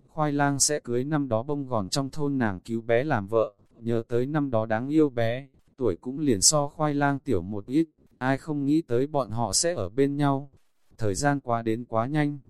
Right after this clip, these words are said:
liền nàng đều có chút bừng tỉnh như mộng. Bé khuê danh, chính là lấy bọn họ thôn Bông Gòn tên. Bông Gòn thôn nữ hoa, hiện giờ đều đã là Vân Mộng Hoàng hậu, cái kia Hàm hậu khoai lang, cũng đều thành vua của một nước.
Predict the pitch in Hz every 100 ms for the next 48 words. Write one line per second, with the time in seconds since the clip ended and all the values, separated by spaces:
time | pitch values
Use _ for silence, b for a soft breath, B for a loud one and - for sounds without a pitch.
0 | _ 107 104 92 98 101 95 107 95 -
1 | 110 - 180 123 110 95 104 85 123 139
2 | 135 113 _ _ _ _ _ - 113 120
3 | 165 151 139 139 143 139 - _ - 120
4 | 156 135 98 110 151 139 104 117 98 151
5 | 151 151 143 139 127 101 90 139 135 139
6 | - _ _ _ - 139 139 123 95 113
7 | 143 139 151 143 143 147 151 _ - 127
8 | 107 107 117 104 104 92 113 143 107 101
9 | 139 139 113 101 110 98 104 117 - _
10 | _ - 110 120 165 151 131 98 95 117
11 | 113 - 151 139 135 139 143 - _ _
12 | 127 139 123 98 110 95 113 139 139 131
13 | - _ _ _ _ _ - _ - 95
14 | 104 101 120 165 165